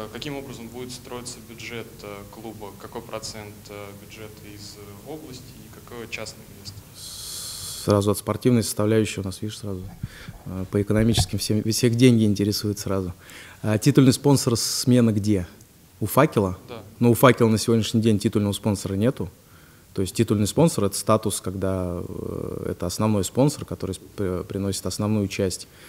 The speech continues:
Speaker 2: скажем так, доходной составляющей бюджета. Да? То есть у нас после того, как ушёл, э, ушла компания Т Н С, э, соответственно, титульного спонсора нету.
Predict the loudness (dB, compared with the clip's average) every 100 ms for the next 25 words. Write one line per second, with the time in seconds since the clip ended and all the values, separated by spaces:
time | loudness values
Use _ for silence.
0 | -20 -14 -4 -4 -2 -4 -4 -2 0 2
1 | 2 0 -2 0 4 6 6 2 -4 -2
2 | 0 -2 -2 -4 -4 -6 -8 -6 -4 -4
3 | -8 -16 -20 -20 -8 -4 -2 2 2 2
4 | 0 -4 -6 -2 -2 0 -4 -6 -6 -6
5 | -8 -6 -4 -2 0 -2 -2 -2 -2 -2
6 | 0 0 -2 -6 -8 -8 -8 -6 -6 -4
7 | -2 -2 -2 -2 -2 0 -2 -2 -2 -4
8 | -2 -2 -2 -4